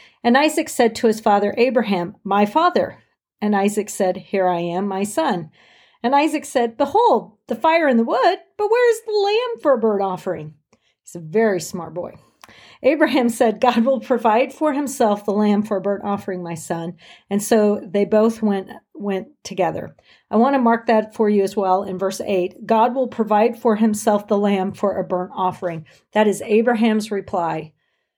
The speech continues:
There will be a burnt offering. When they came to the place on which the Lord had told him, Abraham built the altar and there laid the wood in order and bound Isaac his son. I want to note that it says bound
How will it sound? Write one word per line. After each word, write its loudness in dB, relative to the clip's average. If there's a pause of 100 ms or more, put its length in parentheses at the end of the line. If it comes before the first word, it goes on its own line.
(520)
There 4
will 4
be 0
a 4
burnt -4
offering. -10 (880)
When 2
they 2
came 0
to -14
the -6
place 0
on 2
which -4
the -4
Lord 2
had -4
told -2
him, -6
Abraham 0
built -4
the -8
altar -4 (320)
and 2
there 4
laid 0
the 2
wood 0
in -4
order -6
and -8
bound 4 (100)
Isaac -2
his -4
son. -4 (360)
I -2
want 4
to 6
note 2
that 0
it -4
says 0
bound 2